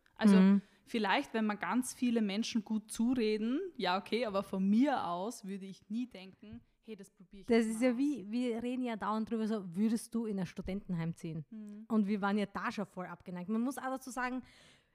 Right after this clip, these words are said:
Speaker 2: ich glaub, wir sind halt nicht diese typische W G, typische W G, weil wir nie studiert haben, sondern wir haben immer gearbeitet. Das heißt,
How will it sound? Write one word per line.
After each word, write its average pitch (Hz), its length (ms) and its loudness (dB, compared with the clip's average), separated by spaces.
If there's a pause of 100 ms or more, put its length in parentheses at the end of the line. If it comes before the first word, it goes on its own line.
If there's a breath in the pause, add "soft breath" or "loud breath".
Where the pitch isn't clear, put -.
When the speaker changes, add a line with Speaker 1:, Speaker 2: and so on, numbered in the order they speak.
(140)
Speaker 2:
ich - 120 -8
glaub, 240 180 -6
wir 240 80 -2
sind 247 240 2
halt 240 120 4
nicht 233 200 2
diese 226 280 0
typische 233 500 4
W 214 100 -2
G, 208 220 -8
typische 233 480 -4
W 226 80 -6
G, 226 220 -6
weil 196 180 -4
wir 208 80 2
nie 220 200 6
studiert 202 420 -2
haben, 220 180 0
sondern 208 200 0
wir 208 100 2
haben 214 120 -6
immer 226 260 4
gearbeitet. 202 560 -8
Das 208 140 -12
heißt, 196 200 -8